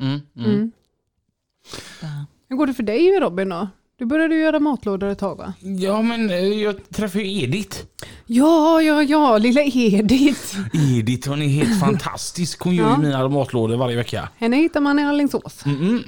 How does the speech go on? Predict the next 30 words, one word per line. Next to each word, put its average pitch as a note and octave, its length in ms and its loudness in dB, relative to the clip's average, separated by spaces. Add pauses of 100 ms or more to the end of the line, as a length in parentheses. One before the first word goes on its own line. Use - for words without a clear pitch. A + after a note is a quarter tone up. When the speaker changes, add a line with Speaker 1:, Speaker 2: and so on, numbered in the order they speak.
Speaker 2:
Mm. A#3+ 160 4
Speaker 1:
På E3+ 60 6
Vimpen C#3 520 0
köpcentrum. D3+ 680 -2
Speaker 2:
Mm. A3 460 4
Speaker 1:
Mm. G#3 260 -2
Där F3+ 140 0
står G3 280 0
hon F3+ 220 0
där E3+ 160 -2
inne D#3 180 0
och C#3 100 0
gör C#3 100 -2
matlådor. A2+ 640 -2
Speaker 2:
Ja. A3+ 320 4 (280)
Speaker 1:
Så - 140 -6
jäkla F#3+ 480 -6
god F#3+ 160 0
mat. - 420 -4
Speaker 2:
Ja. A3 300 0 (680)
Speaker 1:
Det, E3 240 -4 (460)
stä-, - 380 -6
om, G3+ 200 -2 (200)
och F3+ 400 -2
för - 380 -8
er F#3 100 -2
som C3 160 -4
vill B2 100 -2
testa D#3 460 -6
det, D#3 160 -2